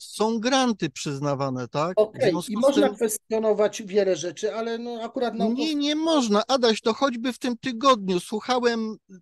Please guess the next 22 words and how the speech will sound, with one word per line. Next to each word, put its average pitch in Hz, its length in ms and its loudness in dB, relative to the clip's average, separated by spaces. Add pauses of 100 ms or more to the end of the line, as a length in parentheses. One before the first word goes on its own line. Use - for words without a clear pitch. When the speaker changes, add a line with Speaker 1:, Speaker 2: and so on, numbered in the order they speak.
(600)
Speaker 1:
dwóch 180 520 -6
rzeczy 180 360 -4
dotyczących 185 760 -4
nauki 196 460 2
stricte, 170 640 0 (640)
gdzie 165 560 4 (260)
obala 233 500 6
się 190 160 -4
po 170 140 -4
prostu, 170 480 -4
jedni 214 440 0
naukowcy 196 560 -4
obalają 185 560 2
drugich 185 340 -8
naukowcy-, 190 520 -2 (200)
naukowców, 175 600 -2
pokazując, 185 600 -2
jaką 196 320 0
metodą 165 540 -4
były 156 220 -4
przeprowadzone 147 720 -2
badania. 127 440 -4